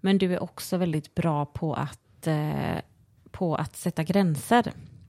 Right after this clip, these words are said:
för liksom att säga, "Nej, men det här tolererar jag inte." Och du, du ber om saker, liksom.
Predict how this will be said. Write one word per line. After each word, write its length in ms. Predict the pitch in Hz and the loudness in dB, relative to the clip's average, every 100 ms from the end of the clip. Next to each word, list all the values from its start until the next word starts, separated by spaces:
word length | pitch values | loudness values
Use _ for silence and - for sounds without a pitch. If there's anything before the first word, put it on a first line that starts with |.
| _ _ _ - | _ _ _ -20
för 360 | - - 165 151 | -14 -4 -2 0
liksom 420 | 156 - 151 147 | -2 -4 -4 -4
att 100 | 165 | -6
säga, 380 | - 165 151 160 | -4 -4 -4 -2
"Nej, 120 | 170 | 0
men 60 | 180 | 2
det 80 | 170 | 4
här 100 | 160 | 2
tolererar 480 | - 175 175 147 151 | 0 2 2 2 0
jag 100 | 190 | 2
inte." 380 | 202 185 - - - _ _ _ _ _ _ | 0 -2 -6 -10 -14 _ _ _ _ _ _
Och 280 | 180 170 165 | -4 0 0
du, 460 | 156 160 156 156 - _ _ _ - | 0 0 0 -2 -6 _ _ _ -20
du 360 | 170 175 165 | -2 2 2
ber 340 | 160 165 180 214 | 2 2 2 2
om 140 | 214 | 2
saker, 420 | 208 175 - - | 0 -4 -6 -6
liksom. 340 | - 143 - | -6 -6 -6